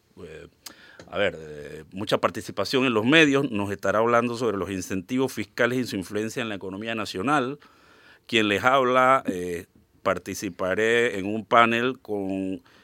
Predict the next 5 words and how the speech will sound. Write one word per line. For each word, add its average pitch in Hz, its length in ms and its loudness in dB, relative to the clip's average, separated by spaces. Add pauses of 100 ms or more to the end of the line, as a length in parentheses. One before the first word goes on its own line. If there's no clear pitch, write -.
(180)
la 95 140 0
licenciada, 107 1200 -2 (260)
la 92 140 -8
Magister 117 580 0
Dilia 135 500 0